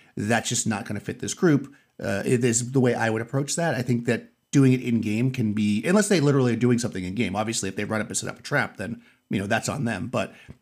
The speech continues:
if they're just being disruptive in general, um, I think that that's more of an out of conversation. So I think that's probably falls into the good G M. To me, would be somebody who is working with the players outside the game to make sure that everybody,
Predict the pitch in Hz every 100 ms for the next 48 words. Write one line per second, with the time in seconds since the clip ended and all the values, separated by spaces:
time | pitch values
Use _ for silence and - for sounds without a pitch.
0 | - 135 139 156 - 135 117 104 110 -
1 | 113 98 95 110 101 117 180 214 202 -
2 | _ - - 113 107 98 101 123 117 123
3 | 117 107 107 - 113 104 110 104 113 131
4 | - - _ _ - 143 139 156 156 165
5 | 135 117 127 117 113 - 127 123 120 117
6 | 107 127 117 113 113 104 117 127 143 165
7 | 175 185 - _ _ _ _ - 120 139
8 | 165 156 123 127 135 123 127 120 123 117
9 | 110 107 101 - - _ _ _ 127 135
10 | 147 143 131 131 123 120 110 - 131 131
11 | 147 156 - 127 120 _ _ _ _ _
12 | - 135 123 120 - 127 117 117 120 117
13 | 113 110 113